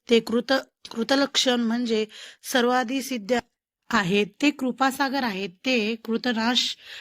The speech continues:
कृतांत, कृतलक्षण आहेत. सर्व कामे, कर्मे स्वामीच करतात. उत्पत्ती, सिद्धी, लय. स्वामी कृतागम म्हणजेच वेद निर्माण करणारे आहेत व श्रुती,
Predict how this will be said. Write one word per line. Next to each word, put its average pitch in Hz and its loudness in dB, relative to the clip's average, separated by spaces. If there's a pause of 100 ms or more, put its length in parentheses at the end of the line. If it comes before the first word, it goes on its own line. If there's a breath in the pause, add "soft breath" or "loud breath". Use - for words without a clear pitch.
(140 loud breath)
कृतांत, 247 2 (120)
कृतलक्षण 240 0
आहेत. 180 -4 (140)
सर्व 277 0
कामे, 226 -2 (440 loud breath)
कर्मे 233 2
स्वामीच 214 -2
करतात. 196 -4
उत्पत्ती, 240 0
सिद्धी, 208 -4
लय. 202 0 (460 loud breath)
स्वामी 240 4 (160)
कृतागम 226 -4
म्हणजेच 214 -2 (220)
वेद 196 2 (500 soft breath)
निर्माण 220 0
करणारे 208 -4
आहेत 190 -8
व 226 0
श्रुती, 240 0